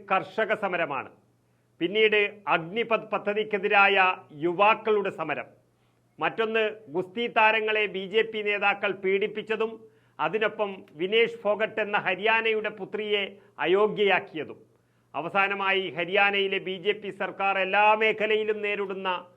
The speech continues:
വലിയ ഭരണവിരുദ്ധ വികാരമാണ്. ഒരു പ്രദേശത്തും ബി ജെ പിയെ നല്ലത് പറയാൻ ഹരിയാനയിൽ ജനങ്ങൾക്കാകുന്നില്ല. തെരഞ്ഞെടുപ്പ് വിഷയം എടുത്തു പറയുമ്പോൾ തന്നെ ഈ പറഞ്ഞ അഞ്ച് കാരണങ്ങളിൽ ഏതെങ്കിലും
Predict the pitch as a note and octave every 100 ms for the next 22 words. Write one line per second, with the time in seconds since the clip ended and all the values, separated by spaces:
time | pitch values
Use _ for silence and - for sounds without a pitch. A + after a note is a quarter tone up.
0 | _ _ C#3+ F3 G3 F#3+ F3 F#3 G3 F#3+
1 | F#3 F3+ D3+ F3 D#3+ C#3 C3+ D3+ F3 F3
2 | C#3+ A2 - _ _ _ _ _ _ _
3 | F3 A3 C#4 B3+ A#3+ B3+ C4 C4 C4 C4
4 | A3 A3 A3 B3 A#3+ A#3+ A#3 A3 G#3 G#3+
5 | A#3 A3+ A3+ G#3+ G#3 G3+ F3+ F#3 F#3+ G3+
6 | G3+ G3 F#3+ D#3+ F3+ F3+ F#3+ F#3+ F3 F3
7 | F3 D#3 A2 B2 _ _ _ _ _ -
8 | D#3 F#3 G#3+ G#3+ G#3+ G#3 G3+ G#3 G#3+ G3
9 | G3+ G#3+ G#3 F#3+ G#3 G#3 A3 G#3+ G3+ G3+
10 | G3 - - D#3 G#3 G#3 G3 G3 G3+ G3
11 | - E3+ F#3+ F3+ A3 G#3 G3+ A3 A3 A3
12 | G#3+ G3+ G#3+ B3 B3 A#3 G#3+